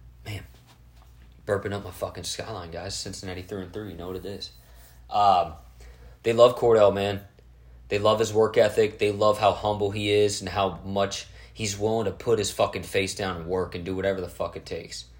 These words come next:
That's the guys they need. That could go into a whole other topic of, that's why I believe, and I've been standing on this since the day he was drafted, I think Cordell's gonna be our starter in twenty twenty-two. And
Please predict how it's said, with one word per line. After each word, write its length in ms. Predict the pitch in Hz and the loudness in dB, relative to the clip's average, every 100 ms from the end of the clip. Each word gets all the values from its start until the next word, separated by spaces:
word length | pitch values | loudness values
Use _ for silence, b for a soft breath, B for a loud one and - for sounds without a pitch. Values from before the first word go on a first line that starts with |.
| b b b | b b b
That's 300 | - 123 - | 2 2 2
the 100 | 127 | -2
guys 380 | 104 101 95 90 | 2 4 4 0
they 140 | 90 87 | -6 -8
need. 300 | 87 85 107 | -10 -4 0
That 160 | 113 | 0
could 120 | 151 | 0
go 180 | 123 110 | 0 0
into 260 | 101 - 92 | -2 -6 -8
a 40 | |
whole 320 | - 110 98 | -4 0 2
other 160 | 98 95 | 0 -2
topic 440 | - 90 - 92 | -2 -2 -2 -6
of, 220 | 90 80 - b b b b b - | -8 -8 -14 b b b b b 2
that's 340 | 110 147 - | 6 6 6
why 360 | 120 101 95 - | 4 4 2 0
I 280 | 101 110 113 | 0 2 0
believe, 560 | 101 107 92 104 107 98 | 0 -4 -4 -4 -4 0
and 80 | |
I've 140 | 98 98 | 0 -2
been 120 | 95 | -4
standing 420 | - - 131 147 | -4 -2 -2 -2
on 160 | 90 87 | -4 -6
this 140 | 87 | -6
since 220 | - 104 | -6 -8
the 60 | 98 | -6
day 220 | 87 113 | -2 -2
he 120 | 123 | -2
was 160 | 107 87 | -8 -8
drafted, 480 | 95 107 110 - 82 b b _ | 2 2 2 -2 -12 b b _
I 140 | 104 123 | 0 0
think 260 | 131 98 | -2 -4
Cordell's 460 | - 113 107 107 104 | 2 4 4 2 -2
gonna 240 | 104 98 | -4 -4
be 160 | 101 95 | -2 -2
our 100 | 87 | -2
starter 380 | - 107 120 98 | 0 2 2 0
in 80 | 90 | -6
twenty 260 | - 95 | -8 -8
twenty-two. 720 | 87 101 90 87 131 139 98 - b b b b b b b b _ - - | -8 -10 -10 -6 -2 -2 -4 -8 b b b b b b b b _ -20 -6
And 300 | 139 143 143 | 0 0 -2